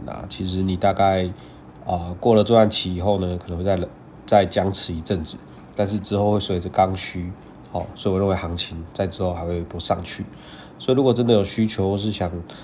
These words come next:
投入房子做一个中长期的投资，我觉得这段时间会是一个还不错，啊，可以入手的，的机会哈。如果这个行情还不错呢，我们就，呃，可以考虑入手哈。甚至如果卖家有急的话，我们在这个时间点其实也很有机会捡到便宜。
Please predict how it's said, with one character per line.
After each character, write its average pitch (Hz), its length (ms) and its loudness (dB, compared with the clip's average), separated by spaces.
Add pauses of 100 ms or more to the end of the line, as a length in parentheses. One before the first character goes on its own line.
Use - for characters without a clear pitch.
(220)
投 - 160 -2
入 110 120 4
房 92 260 -4
子 92 140 -4
做 101 180 0
一 95 40 0
个 87 100 0
中 92 200 -4
长 87 220 -6
期 - 160 -8
的 87 40 -2
投 - 180 -10
资， 80 240 -8
我 87 100 -4
觉 90 120 -6
得 90 60 -2
这 92 140 -8
段 95 160 0
时 - 160 -6
间 85 160 -4
会 87 160 -4
是 85 120 -8
一 85 40 -6
个 - 80 -14
还 - 80 -8
不 - 140 -12
错， - 280 -8 (380)
啊， - 160 -4
可 - 120 -4
以 95 40 0
入 98 180 -2
手 90 200 -4
的， - 380 -8
的 87 120 -6
机 92 220 -4
会 90 260 -4
哈。 - 140 -12 (520)
如 107 80 -2
果 104 100 2
这 104 100 0
个 104 80 2
行 87 200 -4
情 - 160 -8
还 87 80 -4
不 87 120 -12
错 - 220 -10
呢， 85 200 -8
我 85 60 -8
们 85 100 -6
就， 90 240 -4 (520)
呃， 90 340 -6
可 98 100 -4
以 95 60 0
考 90 180 -6
虑 87 120 -4
入 87 180 -6
手 - 160 -8 (160)
哈。 - 140 -12
甚 101 200 -2
至 98 200 -2
如 95 100 -2
果 92 160 -2
卖 98 220 4
家 92 200 0
有 87 80 -2
急 85 260 -12
的 90 140 -6
话， 98 160 0 (460)
我 87 40 -8
们 85 80 -6
在 95 120 0
这 92 100 -6
个 92 80 -4
时 95 160 -4
间 90 200 -2
点 90 200 -4
其 - 140 -8
实 85 100 -6
也 87 80 -2
很 82 100 -6
有 85 60 -8
机 - 160 -8
会 85 80 -2
捡 82 180 -10
到 85 120 -4
便 - 200 -12
宜。 - 60 -12